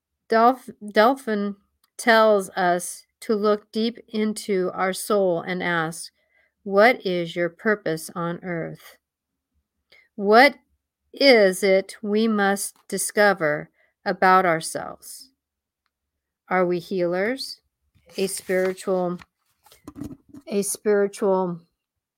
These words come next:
guide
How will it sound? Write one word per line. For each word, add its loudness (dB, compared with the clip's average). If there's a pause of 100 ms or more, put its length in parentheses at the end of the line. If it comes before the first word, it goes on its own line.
(2750)
guide 4